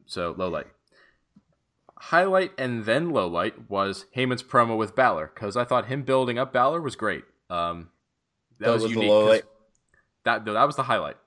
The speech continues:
Speaker 1: Heyman building up Balor. But then the low light
Speaker 2: Yeah.
Speaker 1: was the fact that Finn couldn't capitalize on this worth shit 'cause he has the personality of cardboard.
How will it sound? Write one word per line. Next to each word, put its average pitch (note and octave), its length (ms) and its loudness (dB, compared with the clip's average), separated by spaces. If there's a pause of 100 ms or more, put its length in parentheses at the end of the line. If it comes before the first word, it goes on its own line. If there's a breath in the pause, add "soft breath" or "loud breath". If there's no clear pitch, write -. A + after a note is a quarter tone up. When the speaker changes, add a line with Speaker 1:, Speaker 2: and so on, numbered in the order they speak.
(1040)
Speaker 1:
Heyman A2 280 -8
building G2 240 -4
up E2+ 100 -8
Balor. E2 280 -4
But - 120 -18
then A2 120 -4
the A#2 100 -6
low D#3+ 160 -2
light D3 140 0
Speaker 2:
Yeah. G#2 60 -4
Speaker 1:
was A#2 160 -4
the A2+ 80 -10
fact - 260 -2
that B2 120 -4
Finn C3+ 220 -6
couldn't C#3 260 -8
capitalize G#2+ 540 -2
on A2 140 -4
this A#2+ 180 -10
worth B2 160 -6
shit - 320 -6
'cause G#2+ 160 -16
he G2+ 60 -6
has A2 140 -6
the - 60 -16
personality C#3 580 -2
of C3+ 100 -6
cardboard. D#2 480 -2